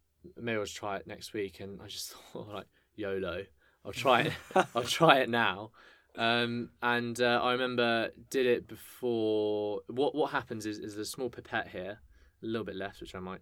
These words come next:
Speaker 1: take at some point, and, um, you fill it up halfway, and then you drop it under your tongue,
Speaker 2: Mm-hmm.
Speaker 1: and you hold it under your tongue for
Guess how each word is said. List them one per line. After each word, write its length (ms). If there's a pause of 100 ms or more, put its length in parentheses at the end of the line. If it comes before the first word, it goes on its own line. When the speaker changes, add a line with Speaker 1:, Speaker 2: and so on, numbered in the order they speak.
(120)
Speaker 1:
take 180
at 80
some 160
point, 200 (360)
and, 260
um, 480 (500)
you 520
fill 260
it 80
up 160
halfway, 540 (440)
and 120
then 80
you 80
drop 280
it 160 (120)
under 200
your 140
tongue, 400 (260)
Speaker 2:
Mm-hmm. 340 (120)
Speaker 1:
and 160
you 80
hold 240
it 40
under 180
your 100
tongue 440
for 420